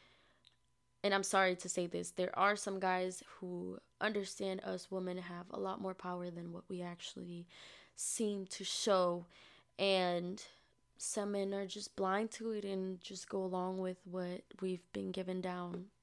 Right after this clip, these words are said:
from time, and I don't blame you because actually, I do have to blame you. You're too fucking adult to be not noticing, you know? You're having too many kids to not notice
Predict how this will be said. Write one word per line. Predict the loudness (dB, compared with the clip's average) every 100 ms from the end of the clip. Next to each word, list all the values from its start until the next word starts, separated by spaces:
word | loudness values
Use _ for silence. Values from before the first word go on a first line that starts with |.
| _
from | -8
time, | -2 2 4 4
and |
I | 2
don't | 2 0
blame | 2 0 0
you | -2 -4
because | -6 -6 -4 -6 -6 -8 -8 -12 -18 _ _ -20 -20 -18 -10 6
actually, | 6 10 8
I |
do | 10 10
have | 12 10 10
to | 4
blame | 6 6 4
you. | 2 0
You're | 0 0 2
too | 0 2 2
fucking | 4 2 2 0
adult | 2 0 0 _ -6
to | -2
be | 2
not | 4 4 4
noticing, | 0 0 -4 -8 -10 -12 -4
you | 0 4
know? | 6 8 6 0 -10 _ _ _ -20 -20 -20 -20 -20 -20 -14
You're | 2 8
having | 8 8 2
too | 2 2
many | 4 4
kids | 4 4 4 2 -6
to | 0
not | 6 6 6
notice | 4 4 2 0 0 -2 -2